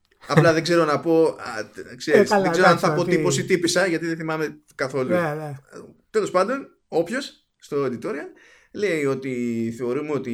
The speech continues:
Speaker 1: υπάρχει ένα θέμα, ξέρω εγώ, γενικά στην κριτική για τα games τ-, τη σήμερα.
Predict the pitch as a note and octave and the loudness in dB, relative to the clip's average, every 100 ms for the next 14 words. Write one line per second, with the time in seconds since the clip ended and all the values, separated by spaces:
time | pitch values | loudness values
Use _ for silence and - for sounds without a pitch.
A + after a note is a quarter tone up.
0 | A2+ A2 C3+ B2+ A#2+ A2+ A2+ A#2+ F#2+ E2+ | -6 -6 -6 -6 -6 -8 -6 -8 -8 -12
1 | A#1+ A#1 B1+ B1 _ _ _ _ _ _ | -18 -18 -18 -20 _ _ _ _ _ _
2 | _ A#2 A2+ G#2 A2+ G#2+ G2+ G2+ G#2 G#2 | _ -12 -10 -6 -6 -8 -12 -14 -14 -12
3 | G2 F#2+ F#2+ G2+ F#2 G#2+ - _ _ _ | -12 -12 -10 -10 -10 -12 -16 _ _ _
4 | A2 - A#2+ A3+ E4+ | -14 -10 -8 -10 -12